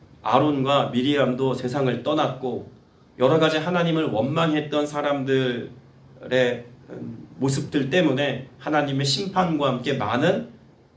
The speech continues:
지파의 지도자들이 목숨을 잃었습니다.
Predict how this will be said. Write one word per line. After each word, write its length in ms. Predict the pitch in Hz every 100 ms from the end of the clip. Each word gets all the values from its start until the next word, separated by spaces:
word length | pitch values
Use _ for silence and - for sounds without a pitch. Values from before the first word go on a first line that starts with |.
| -
지파의 480 | - 135 151 147
지도자들이 880 | 147 151 165 160 127 123 156 135 - -
목숨을 460 | 123 - 165 156
잃었습니다. 640 | 123 151 147 117 98 90